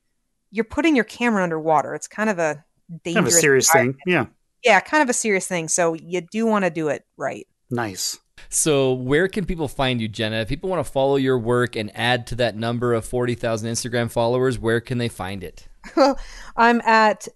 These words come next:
Speaker 1: Jenna Martin Photo right now on Instagram, and that's all. It's pretty much just travel stuff, all of the travel work that I've done. Uh, it, it's crazy because I, I teach exactly how to grow your Instagram account.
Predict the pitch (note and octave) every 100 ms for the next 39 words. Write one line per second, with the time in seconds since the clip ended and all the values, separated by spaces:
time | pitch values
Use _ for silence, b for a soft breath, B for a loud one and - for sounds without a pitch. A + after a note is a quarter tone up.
0 | G3 A3+ A#3 A#3+ A#3+ B3+ B3 A#3 G3+ F#3+
1 | F#3+ F#3+ F#3+ F3+ F3 F3 - F3 E3+ F3
2 | F#3 F3+ F#3 - F#3+ F#3 F#3 F3+ F#3+ C4+
3 | - E4 C4+ B3 - G#3 - F3+ D#3+ F3
4 | F3 - D#3 - - E3 E3 E3 - D3
5 | D#3 C#3+ D3+ - C#3+ D3 D3 D3 D3 b
6 | b b b D#3+ D#3 D3 - _ F#3+ -
7 | _ A3+ - - B3 A3+ F#3+ G3+ F#3+ F3
8 | F3+ F3 E3+ E3 - _ _ - E3+ -
9 | C4+ C#4 A#3 G3 F3+ F#3+ G3 G3 E3 E3+
10 | F3+ F3+ E3 D#3+ E3 D#3+ D#3 - F#3 G3
11 | G3+ A#3 A#3